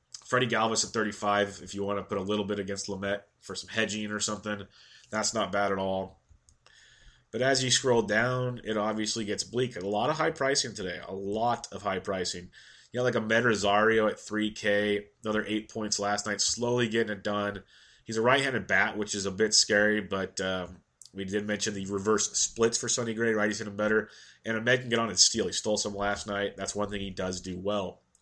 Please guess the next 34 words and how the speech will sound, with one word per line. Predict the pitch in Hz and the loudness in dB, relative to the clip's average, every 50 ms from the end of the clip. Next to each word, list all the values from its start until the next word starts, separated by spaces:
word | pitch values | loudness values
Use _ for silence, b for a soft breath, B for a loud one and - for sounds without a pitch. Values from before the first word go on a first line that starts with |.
| b b b b b b b b b | b b b b b b b b b
Brandon | 120 123 127 123 - | 0 2 2 0 0
Crawford, | - 123 120 120 117 - 123 117 107 - | 2 4 4 4 4 2 0 -2 -2 -2
three | 110 117 117 113 | 0 0 0 0
K | - 117 113 | 2 2 2
versus | 113 107 104 - - | 2 2 2 2 2
Straley's | - - 107 104 104 107 101 101 | 2 2 2 2 2 2 2 0
not | 107 104 | -2 -2
a | 101 | -2
bad | 95 101 101 101 101 - | 0 0 0 0 -2 -4
punt. | - 104 107 104 101 | -6 -6 -6 -6 -4
Neither | 101 101 101 | -4 -2 -2
is | 98 101 | -2 -2
Asdru-, | 104 92 90 98 98 98 - - | -2 -2 -2 -2 -2 -4 -6 -10
Asdrubal | 98 95 98 107 110 107 104 101 | -10 -6 -2 0 0 0 0 -2
Cabrera | - 95 92 98 98 101 101 95 | -4 -4 0 2 4 4 2 2
at | - - | -2 -6
twenty-nine. | - - 98 95 95 - 92 85 92 107 107 110 107 | -8 -6 -6 -8 -8 -10 -10 -8 -2 0 0 2 0
We | 104 | 0
mentioned | 101 95 - 98 98 | -4 -6 -8 -8 -8
him | 98 90 | -8 -8
at | 85 - | -6 -4
second | - 117 113 - 113 95 | -2 -2 -2 -4 -6 -4
base | 101 107 104 - - | -4 -2 -2 -2 -4
as | 90 92 90 92 | -6 -8 -10 -8
well. | 92 101 107 120 120 120 123 123 123 - b b b b b b b b b b | -6 -2 0 2 2 2 2 0 -4 -8 b b b b b b b b b b
Those | 123 117 | -2 0
are | 120 | 0
two | 120 - 123 120 110 | 0 0 0 0 2
good, | 113 104 - | 2 2 2
cheaper | - - 117 107 107 110 107 | 2 2 2 0 0 0 2
options | 104 104 104 98 - 110 104 101 101 95 - - _ _ _ | 2 2 0 0 -2 -6 -6 -6 -8 -10 -12 -12 _ _ _
in | - 95 92 90 | -12 -12 -8 -4
their | 95 101 104 | -4 -2 -2
matchups. | 104 107 104 104 101 - - 110 101 101 - - - - | -2 -2 -2 -2 -2 -2 0 0 0 -2 -2 -6 -10 -10